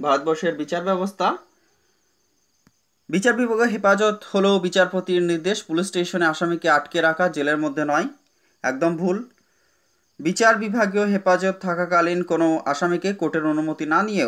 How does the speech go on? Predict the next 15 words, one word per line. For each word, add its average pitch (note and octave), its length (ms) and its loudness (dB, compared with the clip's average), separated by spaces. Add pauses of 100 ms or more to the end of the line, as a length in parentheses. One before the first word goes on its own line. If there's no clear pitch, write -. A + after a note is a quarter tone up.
ওই E3+ 180 2
মামলার F#3+ 440 0
দায়িত্বপ্রাপ্ত D#3 540 -2
পুলিশ D3+ 320 -4
জিজ্ঞাসাবাদ C#3+ 460 -4
করতে C#3 340 -8
পারে A#2+ 300 0
না। A#2+ 300 -2 (920)
অপশন E3 440 -2
কেবলমাত্র F3+ 760 -2
দুই C#3+ 180 -2
নম্বর C#3 420 0 (500)
is B2+ 120 -8
the C3+ 160 -6
correct। A#2 400 -2